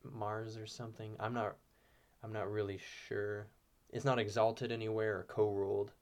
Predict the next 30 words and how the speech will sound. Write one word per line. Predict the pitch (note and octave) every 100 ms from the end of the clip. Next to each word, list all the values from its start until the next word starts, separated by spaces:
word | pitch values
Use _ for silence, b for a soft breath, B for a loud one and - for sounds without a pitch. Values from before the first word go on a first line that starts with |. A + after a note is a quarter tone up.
| _ _ -
but | G#2
at | G#2
any | A2+ A2
rate, | G2+ G2+
yeah. | G#2+ G#2 G2+ - -
Um, | G2+ G2+ G#2+ G#2 - _ -
or | G#2+
maybe, | G#2+ G#2+ G#2 G2+ G#2+ -
no, | A2 G#2
Leo's | G2 G#2 G2+ G2 -
also | F#2+ G2 - G#2 A2
ruled | G#2+ G#2+
by, | - G#2+ - b b
well, | C#3+
I | F3
can't | C#3 A2
remember. | G#2+ G#2+
I | A2+
have | B2+
to | A2+
look | A2+ A2
back | A2 G#2
into | A2+ G#2+
that, | G2 G2 G2
but | G2+
yeah, | F#2+ F#2+ - -
Sagittarius | - G#2 G2+ G2+ F#2+ -
is |
ruled | F#2+ F#2+
by, | F#2 F#2